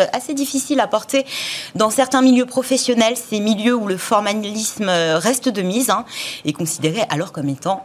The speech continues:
ni professionnel, ni sérieux. Alors à ce sujet, le code du travail reste assez flou. Il n'y a aucune loi qui ne parle du port, euh, du tatouage dans le monde du travail. L'unique référence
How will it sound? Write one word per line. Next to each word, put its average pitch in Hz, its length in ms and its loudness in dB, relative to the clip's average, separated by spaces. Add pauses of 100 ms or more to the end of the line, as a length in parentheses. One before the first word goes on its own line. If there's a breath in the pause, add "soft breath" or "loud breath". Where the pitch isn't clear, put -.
(140)
ni 165 280 2
professionnel, 180 680 0 (500 loud breath)
ni 247 220 6
sérieux. 208 480 0 (500 loud breath)
Alors 180 220 0
à 294 80 2
ce - 80 -6
sujet, 220 380 0
le 196 100 -4
code 262 240 2
du 233 140 -4
travail 277 480 0
reste - 440 -4 (120)
assez 254 260 0
flou. - 220 -6
Il - 20 0
n'y 147 60 4
a 165 60 6
aucune 202 360 0
loi 196 220 4
qui 190 160 -10
ne 165 80 -4
parle 170 360 -2
du 143 220 -10 (140)
port, 175 280 2
euh, 139 120 -2
du 123 260 -12
tatouage 208 520 2
dans 151 200 0
le 143 60 4
monde 151 140 4
du 131 100 -2
travail. 170 360 0 (520 loud breath)
L'unique 320 320 4
référence 269 540 2